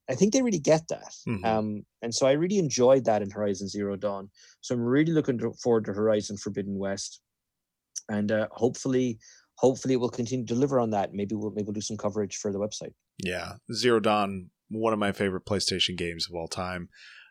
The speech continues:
Speaker 2: I really wanted to cover it for, uh, History. Respawn just never got around to it. M-, maybe we'll, uh, make up on that this year. But,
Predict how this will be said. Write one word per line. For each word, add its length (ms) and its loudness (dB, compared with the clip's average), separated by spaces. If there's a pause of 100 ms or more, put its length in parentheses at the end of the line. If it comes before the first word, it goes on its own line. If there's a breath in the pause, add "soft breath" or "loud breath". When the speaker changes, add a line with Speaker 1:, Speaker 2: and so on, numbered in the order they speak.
Speaker 2:
I 60 -6
really 240 6
wanted 220 2
to 80 -4
cover 280 0
it 100 -4 (200)
for, 520 -4 (340)
uh, 180 -8
History. 340 0
Respawn 440 -2
just 180 -6
never 160 -8
got 140 -4
around 320 -8
to 200 -6
it. 120 -8 (120)
M-, 220 -2
maybe 240 2
we'll, 300 0 (280)
uh, 120 -8 (260)
make 340 -2
up 140 -2
on 140 -4
that 160 -8
this 240 -2
year. 200 -4
But, 200 -4